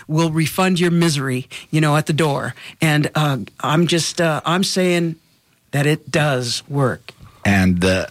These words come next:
Speaker 2: the life is always out there to return to, right? And, um, we got, um, Ced and Chris over here who have just recently been experiencing this and, um, what we call the, uh, the promises and the rewards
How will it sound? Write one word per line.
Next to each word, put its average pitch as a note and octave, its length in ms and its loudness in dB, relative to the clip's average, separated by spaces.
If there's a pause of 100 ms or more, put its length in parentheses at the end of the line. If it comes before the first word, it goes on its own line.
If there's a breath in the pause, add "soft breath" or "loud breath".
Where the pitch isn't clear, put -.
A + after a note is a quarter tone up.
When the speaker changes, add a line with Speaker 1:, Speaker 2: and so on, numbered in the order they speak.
Speaker 2:
the F#2 300 2
life G2 340 0
is G2 140 2
always F#2 260 4
out F2+ 180 0
there E2+ 180 2
to - 180 0
return F2 480 2
to, F2+ 160 2
right? F2+ 480 2
And, F#2 320 2
um, F2 380 2 (500 loud breath)
we G#2+ 160 2
got, A2+ 360 0
um, G2 260 2
Ced B2+ 340 0
and G#2+ 140 -2
Chris C#3+ 260 0
over G#2+ 180 2
here G#2+ 300 4
who G#2+ 180 4
have F2+ 220 0
just G#2+ 220 -2
recently A2 460 2
been G#2+ 180 0
experiencing A2 680 0
this G2 340 2
and, G2+ 420 0
um, G2+ 280 2
what G#2 140 2
we G#2 80 0
call G#2+ 300 2
the, G#2 180 2
uh, G2 220 2
the F2+ 100 0
promises G#2+ 720 0
and G2 300 2
the F#2+ 60 4
rewards G#2 720 2